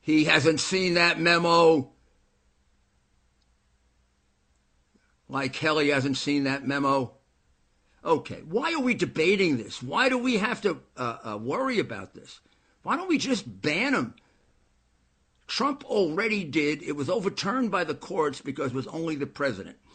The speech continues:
So now you need Congress to do it. We should just do it to test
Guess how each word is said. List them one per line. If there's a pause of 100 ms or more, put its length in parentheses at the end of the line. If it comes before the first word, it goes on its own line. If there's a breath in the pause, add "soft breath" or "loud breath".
(160 soft breath)
So
now
you
need
Congress
to
do
it. (520 soft breath)
We
should
just
do
it
to
test